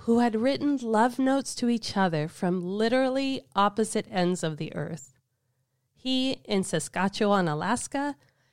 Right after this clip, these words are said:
she in Arequipa, Peru. Look it up,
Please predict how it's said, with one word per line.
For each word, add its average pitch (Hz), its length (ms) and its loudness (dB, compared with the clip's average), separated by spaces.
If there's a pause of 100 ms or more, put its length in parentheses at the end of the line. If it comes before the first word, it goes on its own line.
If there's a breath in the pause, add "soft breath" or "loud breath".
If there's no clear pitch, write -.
she 247 480 2
in 202 180 0
Arequipa, 170 540 0
Peru. 151 520 -8 (1120)
Look 175 460 -4
it 311 100 2
up, 262 360 2